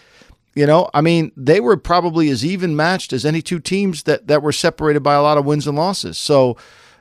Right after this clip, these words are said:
I, I think the issue here is not where is Cam gonna end up, is, you know, what is Carolina gonna do with their team? Are they gonna keep Marty Hurney a general manager? Are they gonna fire Marty Hurney?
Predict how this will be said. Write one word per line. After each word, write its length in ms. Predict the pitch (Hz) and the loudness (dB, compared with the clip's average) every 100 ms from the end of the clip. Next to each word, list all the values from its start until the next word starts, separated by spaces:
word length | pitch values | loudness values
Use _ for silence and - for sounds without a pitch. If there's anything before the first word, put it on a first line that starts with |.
| _ | _
I, 180 | 165 170 - | 0 0 2
I 120 | 165 | 0
think 180 | 240 - | 0 0
the 120 | 147 | 0
issue 300 | 151 - 143 | 0 0 0
here 180 | 156 190 | 2 2
is 240 | 143 110 | 0 -2
not 260 | 131 156 160 | -2 0 0
where 200 | 160 151 | 0 0
is 100 | - | 0
Cam 360 | - 147 147 | -2 0 0
gonna 180 | 139 131 | 2 0
end 260 | - 120 117 | 0 0 2
up, 240 | 151 - - _ _ _ _ _ | 2 0 -8 _ _ _ _ _
is, 500 | 139 135 131 110 - - _ _ _ | 4 6 6 2 -8 -16 _ _ _
you 140 | 151 | -2
know, 140 | 151 120 | 0 0
what 300 | 117 160 180 | 0 0 2
is 300 | 151 151 - | 2 0 -2
Carolina 520 | 156 143 139 143 139 | 0 2 4 2 2
gonna 180 | 131 120 | 0 0
do 180 | 117 | 0
with 140 | 123 117 | 0 0
their 140 | 107 | -4
team? 380 | - 160 165 104 | -4 -4 -2 -2
Are 80 | 110 | -4
they 120 | 113 | -4
gonna 180 | 123 117 | -2 -2
keep 260 | 104 151 147 | -4 -6 -2
Marty 240 | 139 139 | -2 0
Hurney 280 | 120 147 160 | -2 -2 -2
a 40 | |
general 300 | 135 135 139 | -4 -2 -2
manager? 420 | 135 147 165 202 208 _ _ _ - | -2 -2 -2 -4 -6 _ _ _ -6
Are 80 | |
they 100 | 117 | -4
gonna 200 | 110 113 | -2 -4
fire 320 | 104 123 131 156 | -4 0 2 4
Marty 260 | 156 160 | 4 2
Hurney? 320 | 156 170 202 | 2 0 -2